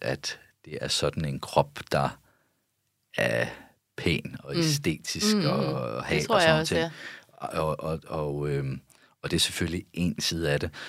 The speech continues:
Speaker 1: men langt vigtigere for mig, så er det alt det, det gør ved mit hoved. Øhm,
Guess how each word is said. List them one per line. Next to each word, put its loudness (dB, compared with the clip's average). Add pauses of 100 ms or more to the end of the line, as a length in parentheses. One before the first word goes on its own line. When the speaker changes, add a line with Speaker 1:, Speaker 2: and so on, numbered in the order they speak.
(160)
Speaker 1:
men -4 (320)
langt 0 (440)
vigtigere 0
for -2
mig, 2 (300)
så -2
er -2
det -2
alt -2
det, -4
det -6
gør 2
ved 2
mit -2
hoved. 4 (880)
Øhm, 0